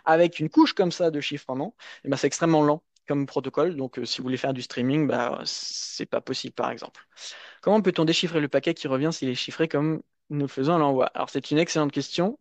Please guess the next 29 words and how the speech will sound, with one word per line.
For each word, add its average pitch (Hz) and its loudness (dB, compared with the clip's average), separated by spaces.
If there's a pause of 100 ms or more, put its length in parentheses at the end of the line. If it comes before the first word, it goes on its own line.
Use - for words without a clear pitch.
Euh... 131 2 (2500)
Je - -2
vais 156 2
le 175 2
dire 180 6
à 175 6
l'oral 160 6
parce 147 -2
que 151 0
j'ai, 139 -2
j'ai 135 -2
voulu 165 4
le 202 4
faire 185 4
à 170 6
l'écrit, 196 -2
mais 156 0
à 135 4
l'écrit, 143 -2
c'était - -4
beaucoup 151 -6
plus, 165 2
euh, 135 4
beaucoup 147 -6
plus 175 -4
compliqué. 151 0
Donc, 139 0
en 160 4
fait, 196 2